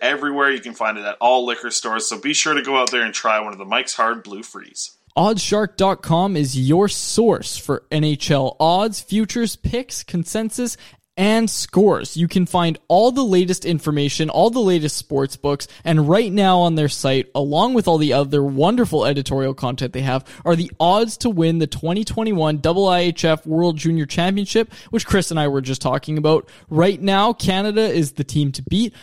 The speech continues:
Speaker 2: with Russia close behind and the U S close behind them, and then there's quite a bit of a gap between Sweden. So if you're looking to make a bet,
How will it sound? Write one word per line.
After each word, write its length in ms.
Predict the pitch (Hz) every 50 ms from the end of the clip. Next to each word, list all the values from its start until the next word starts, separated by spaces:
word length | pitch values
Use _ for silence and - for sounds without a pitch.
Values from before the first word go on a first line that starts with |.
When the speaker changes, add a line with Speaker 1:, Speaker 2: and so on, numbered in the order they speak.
| - -
Speaker 2:
with 160 | 165 156 131
Russia 480 | 143 143 151 175 185 196 - - 226 208
close 420 | - - - 165 170 170 165 -
behind 480 | - 156 151 147 175 175 180 185 196 185 - - -
and 140 | - 165 165
the 60 | 165
U 260 | 170 175 208 233 220 202
S 300 | 190 190 190 - - - _ _ _
close 300 | - - 170 170 160 -
behind 360 | - 165 156 160 156 156 156
them, 160 | 156 156 160 156 -
and 100 | 151 147
then 140 | 147 160 185
there's 220 | 196 190 170 151
quite 480 | - - - - 139 156 160 175 185 180
a 40 |
bit 140 | 165 170 165
of 80 | 165 151
a 60 | 151
gap 400 | 139 143 143 139 135 - - - - _ -
between 320 | 151 - - 147 143 135
Sweden. 320 | 131 - 143 147 147 151 143
So 100 | - 143
if 100 | 135 147
you're 120 | 170 196
looking 260 | 226 233 - - 240
to 80 | 226 214
make 160 | 214 208 -
a 40 | 185
bet, 380 | 143 - 175 190 233 - -